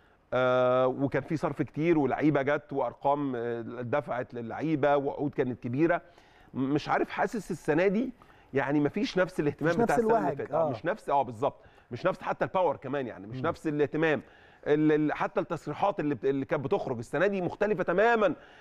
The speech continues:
Speaker 1: عن السنه، السنه اللي فاتت. لا، سيراميكا كليوباترا هينافس، هيبقى من ضمن الخمسه سته الكبار اللي موجودين في الدوري السنه دي. حتى كمان التصريحات قليله، مش موجود، يعني التفاعل كمان مع الدوري العام ووجودك فيه مش موجود من قبل اداره سير-، اه، في عندهم استقرار،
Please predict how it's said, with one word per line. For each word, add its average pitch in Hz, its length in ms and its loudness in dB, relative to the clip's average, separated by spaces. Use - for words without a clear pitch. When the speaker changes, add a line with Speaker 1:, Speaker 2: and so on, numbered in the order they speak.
Speaker 1:
عن 160 120 0
السنه، 190 240 0
السنه 202 200 0
اللي 208 160 2
فاتت. 233 120 0
لا، 170 180 2
سيراميكا 170 360 -2
كليوباترا 180 400 2
هينافس، 170 520 0
هيبقى 151 280 0
من 156 220 2
ضمن 185 260 2
الخمسه 165 480 0
سته 190 300 0
الكبار 160 480 2
اللي 147 100 2
موجودين 156 280 4
في 156 120 -4
الدوري 175 260 2
السنه 160 280 -4
دي. 170 100 -6
حتى 202 280 -4
كمان 185 340 0
التصريحات 143 640 -2
قليله، 143 380 2
مش 127 180 -4
موجود، 139 420 2
يعني 123 240 -2
التفاعل 170 420 2
كمان 170 240 0
مع 156 160 0
الدوري 160 360 2
العام 151 300 0
ووجودك 151 560 2
فيه 190 240 -6
مش 160 200 -6
موجود 147 340 0
من 131 200 0
قبل 156 400 -2
اداره 147 280 0
سير-، - 220 -6
اه، 151 200 2
في 156 100 -4
عندهم 156 200 0
استقرار، 147 460 -2